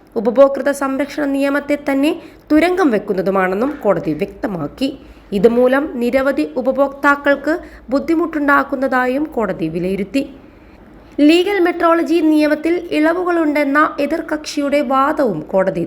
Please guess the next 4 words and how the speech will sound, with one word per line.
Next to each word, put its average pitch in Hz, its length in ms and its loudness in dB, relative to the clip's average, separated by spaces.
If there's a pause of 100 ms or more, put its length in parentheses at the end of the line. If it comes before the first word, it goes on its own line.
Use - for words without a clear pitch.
(160)
തള്ളിക്കളഞ്ഞു. 233 640 0 (540)
കൺസ്യൂമർ 269 480 2 (140)
കെയർ 277 200 2
വിശദാംശത്തിന്റെ 269 920 -2